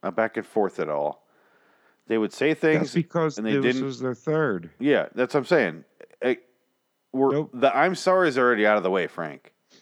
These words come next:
Speaker 1: Now we're judging it on the merits of what the show is. 'Cause there's nothing I can do about you choosing the wrong one. So
Speaker 2: And see, it's not like I re-, okay, they literally said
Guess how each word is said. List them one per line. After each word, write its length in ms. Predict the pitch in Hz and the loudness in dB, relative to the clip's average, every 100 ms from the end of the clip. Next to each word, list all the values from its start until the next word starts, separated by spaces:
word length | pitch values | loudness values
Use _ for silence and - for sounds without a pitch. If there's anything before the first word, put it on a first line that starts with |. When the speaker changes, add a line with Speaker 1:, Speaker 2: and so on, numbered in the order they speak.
| _ _ _ | _ _ _
Speaker 1:
Now 300 | 92 104 147 | -4 0 2
we're 120 | 147 | 2
judging 320 | 120 131 117 | 4 2 2
it 60 | 120 | -2
on 100 | 104 | -2
the 80 | 101 | -2
merits 380 | 101 98 95 104 | 0 0 0 -4
of 100 | 87 | -6
what 120 | 95 | -8
the 60 | |
show 340 | - 127 110 76 | -4 0 0 0
is. 360 | 50 - - _ _ _ _ _ | -8 -14 -20 _ _ _ _ _
'Cause 380 | - 110 87 - _ _ _ | -2 -2 -2 -18 _ _ _
there's 160 | 113 113 | -8 -4
nothing 180 | 127 135 | -2 0
I 100 | 131 | -2
can 100 | 120 | 0
do 160 | 135 143 | 2 4
about 320 | 117 113 107 | 4 2 2
you 220 | 110 113 | -2 -2
choosing 280 | - 104 95 | -2 -4 -2
the 60 | 95 | -6
wrong 180 | 90 | -6
one. 280 | 85 76 - _ _ _ _ _ _ _ _ | -8 -10 -14 _ _ _ _ _ _ _ _
So 340 | - 135 117 | 0 2 4
Speaker 2:
And 80 | 101 | 2
see, 260 | - 135 135 _ - - _ - | 0 -2 -2 _ -18 -18 _ -12
it's 220 | 90 127 135 | -10 -8 -6
not 240 | 143 - | -6 -4
like 160 | 143 - | -6 -4
I 320 | 113 113 104 _ | -2 -2 -4 _
re-, 280 | 98 101 104 - _ _ _ _ - 110 | -2 0 -2 -6 _ _ _ _ -10 -10
okay, 400 | - 85 82 82 82 - | -6 -6 -4 -6 -12 -6
they 240 | 95 90 _ _ | -4 -4 _ _
literally 520 | 92 95 104 101 92 | -6 -2 2 2 0
said 460 | 82 - 95 87 | -4 -6 -4 -2